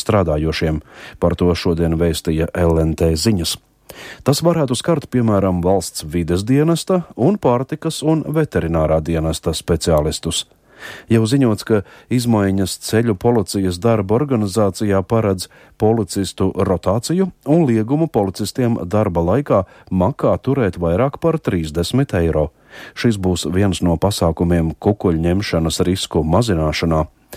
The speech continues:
Šādi noteikumi jau ieviesti arī kaimiņos Lietuvā. Parīzes apelācijas tiesa atcēlusi starptautiskās šķīrējtiesas pieņemto lēmumu, ka Kirgistānas valstī jāsamaksā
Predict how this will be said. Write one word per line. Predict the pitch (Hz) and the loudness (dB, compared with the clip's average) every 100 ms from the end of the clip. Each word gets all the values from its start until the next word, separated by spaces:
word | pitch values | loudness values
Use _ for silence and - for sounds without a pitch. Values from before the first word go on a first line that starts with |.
| - - | -18 -10
Šādi | - 165 120 139 | 0 0 2 2
noteikumi | 143 104 90 98 92 87 | 2 0 0 0 0 0
jau | 90 87 | 0 0
ieviesti | 101 98 85 82 - 90 | -2 -2 0 -2 0 0
arī | 87 90 82 _ - | 2 0 -4 _ -2
kaimiņos | 151 143 85 78 76 - - | 0 2 0 -2 -6 -8 -4
Lietuvā. | 107 131 - 78 76 - _ _ _ - - - - - - _ _ _ | 0 0 0 -2 -2 -4 _ _ _ -20 -20 -20 -20 -20 -20 _ _ _
Parīzes | - 208 196 151 151 - - | 0 2 2 0 0 -2 -2
apelācijas | - 180 127 104 92 104 95 - | 0 2 2 2 0 -2 -2 -2
tiesa | 135 117 90 95 78 - | 0 0 0 0 -2 -4
atcēlusi | 85 120 - 196 180 131 120 - | 0 0 0 0 2 2 0 -2
starptautiskās | 98 - 143 - 113 92 - - 87 - | -4 0 -2 0 -2 0 -2 -2 -2 -2
šķīrējtiesas | - 104 143 147 135 147 135 127 - | -6 -2 2 2 2 2 0 -2 -2
pieņemto | 143 139 123 117 123 | 0 2 2 2 2
lēmumu, | 120 147 131 120 113 110 - | 2 2 2 2 2 0 0
ka | 110 107 - - - - | 0 0 -4 -20 -12 -2
Kirgistānas | 123 156 117 - 92 90 87 | -2 0 -4 0 0 0 -2
valstī | 90 92 90 - 156 180 | 0 0 0 -4 -4 -2
jāsamaksā | 107 107 95 - 104 104 - 95 | 0 2 2 0 0 0 2 0